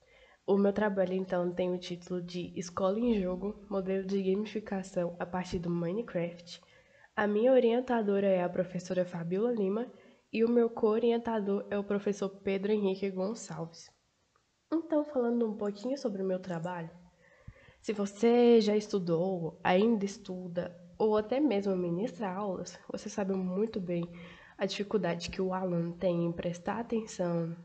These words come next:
participar das aulas e também alcançar boas notas, principalmente agora no período remoto que a gente tá vivendo.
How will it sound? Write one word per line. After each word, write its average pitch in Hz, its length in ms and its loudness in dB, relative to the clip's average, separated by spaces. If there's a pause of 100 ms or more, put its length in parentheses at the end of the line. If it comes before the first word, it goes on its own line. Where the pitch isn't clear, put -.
participar 185 480 -4
das 180 300 -2
aulas 170 600 -4 (840)
e 214 580 0 (580)
também 233 720 6 (440)
alcançar 214 580 2
boas 196 320 -2
notas, 180 640 0 (200)
principalmente 214 720 0
agora 196 420 0
no 208 360 0
período 190 340 0
remoto 185 520 -2
que - 80 -10
a 196 40 -2
gente 196 260 -4
tá 190 100 -2
vivendo. 185 520 -2